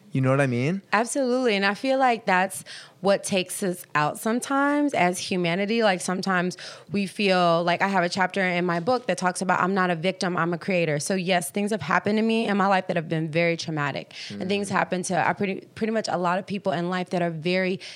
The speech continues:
Speaker 2: devastating and traumatic. And what I like to remind people and what I remind myself all the time is that we are not what happens to us. We are what we create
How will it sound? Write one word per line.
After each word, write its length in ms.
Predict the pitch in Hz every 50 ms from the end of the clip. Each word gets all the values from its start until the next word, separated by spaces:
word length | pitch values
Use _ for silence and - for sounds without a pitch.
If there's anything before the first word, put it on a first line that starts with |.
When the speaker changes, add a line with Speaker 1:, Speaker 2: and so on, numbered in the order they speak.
| - - -
Speaker 2:
devastating 600 | 185 190 190 220 196 - 202 196 180 180 175 165
and 180 | 156 151 165 - _ - -
traumatic. 560 | - 196 180 185 190 220 254 262 240 220 -
And 120 | 185 175
what 100 | 180 180
I 120 | 170 170 175
like 200 | 175 160 160 -
to 100 | 180 175
remind 420 | 160 160 170 165 165 170 165 165
people 320 | 170 202 202 - - 170
and 180 | 156 160 160 165
what 100 | 165 160
I 40 | 165
remind 340 | 165 165 165 170 160 160 165
myself 380 | 156 151 160 - 226 220 214 185
all 100 | 175 160
the 80 | 156
time 280 | - 165 156 156 156 156
is 100 | 147 156
that 200 | 160 139 131 - - - - - - - - - -
we 240 | 175 185 240 262 -
are 120 | 196 180
not 260 | 170 175 170 156 -
what 120 | - 156 -
happens 500 | - - - 160 - - 190 208 - -
to 140 | - 254 -
us. 300 | 226 240 254 247 - - -
We 160 | 190 202 208
are 80 | 185 170
what 180 | 170 185 -
we 80 | - 185
create 560 | - - - 175 156 156 160 165 175 175 -